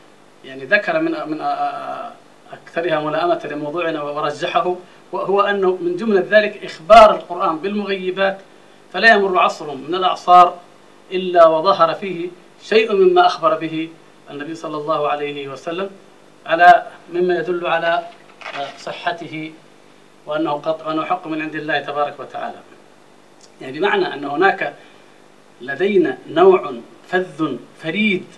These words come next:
في، في، في الدلائل والبراهين القرآنية التي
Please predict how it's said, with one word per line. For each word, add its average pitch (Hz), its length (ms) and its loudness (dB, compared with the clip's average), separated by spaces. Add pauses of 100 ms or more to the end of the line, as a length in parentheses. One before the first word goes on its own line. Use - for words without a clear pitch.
(560)
في، 156 200 -8
في، 147 220 -14
في 147 280 -12
الدلائل 147 640 -4
والبراهين 147 500 0
القرآنية 165 640 0 (320)
التي 151 460 -6